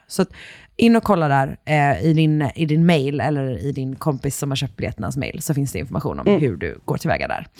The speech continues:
Speaker 1: Eh, vi har ju än så länge inte känt att det är läge att flytta Stockholms, ehm, föreställningen, eftersom den ligger så himla långt fram i tiden, så att det kan hända liksom så himla mycket innan dess. Det är tjugonde mars.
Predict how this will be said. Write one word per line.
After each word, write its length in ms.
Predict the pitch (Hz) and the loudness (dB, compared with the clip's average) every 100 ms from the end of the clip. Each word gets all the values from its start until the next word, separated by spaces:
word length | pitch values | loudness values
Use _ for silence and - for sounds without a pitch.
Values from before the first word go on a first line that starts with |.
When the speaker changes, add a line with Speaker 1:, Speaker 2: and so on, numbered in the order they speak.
| - - - - - | -16 -16 -16 -14 0
Speaker 1:
Eh, 580 | 190 180 175 175 170 165 | 2 4 2 2 2 4
vi 240 | 196 262 | 4 6
har 120 | 262 | 6
ju 60 | 254 | 4
än 180 | 226 247 | 4 2
så 100 | 240 | 4
länge 200 | 214 196 | 6 6
inte 1000 | 202 175 - - 175 165 160 156 151 139 | 6 4 2 4 4 6 4 4 2 0
känt 380 | 139 190 160 147 | 0 2 2 2
att 80 | 156 | -4
det 200 | 147 160 | -2 0
är 40 | 156 | 4
läge 340 | 156 143 143 | 4 2 -2
att 200 | 135 - | -4 -10
flytta 460 | - 151 - 151 147 | -6 -6 -2 0 0
Stockholms, 640 | - 160 139 139 - - _ _ | -2 -2 -2 -2 -6 -12 _ _
ehm, 540 | 127 131 139 143 143 - - - - | -4 -2 -2 -2 -4 -8 -18 -20 0
föreställningen, 560 | 190 170 226 233 254 - | 2 4 4 4 2 0
eftersom 320 | 196 - 190 | -2 2 4
den 240 | 175 160 156 | 6 4 4
ligger 200 | 147 139 | 0 -4
så 40 | |
himla 160 | 143 143 | -4 -2
långt 240 | 139 139 | -2 -2
fram 140 | 139 139 | -4 -2
i 40 | |
tiden, 300 | - 151 135 | 0 2 0
så 60 | 156 | -4
att 40 | |
det 60 | 143 | -6
kan 120 | 139 | -2
hända 340 | 156 147 139 | 0 2 0
liksom 320 | 139 131 139 - - - - | -2 -2 -2 -4 -16 -20 -16
så 180 | - - | 0 2
himla 720 | - 180 156 151 151 143 143 | 4 4 6 6 4 4 2
mycket 360 | 160 - - 143 | 2 -2 -2 0
innan 280 | 156 147 151 | 0 0 -4
dess. 360 | - - - - | -8 -10 -12 -2
Det 180 | 185 | 4
är 40 | 151 | 4
tjugonde 360 | - 151 143 | 4 0 0
mars. 320 | 151 - - | -2 -4 -8